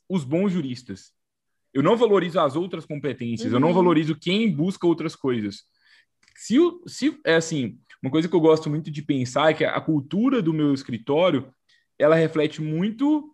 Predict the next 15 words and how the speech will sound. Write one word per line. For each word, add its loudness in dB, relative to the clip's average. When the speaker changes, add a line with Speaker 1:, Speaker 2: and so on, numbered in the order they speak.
Speaker 1:
ela 4
deve, 4
na -4
verdade, -2
né, -6
premiar 0
quem -4
age -2
de -4
acordo -2
com -10
quem -8
a -6
gente -12
acredita 0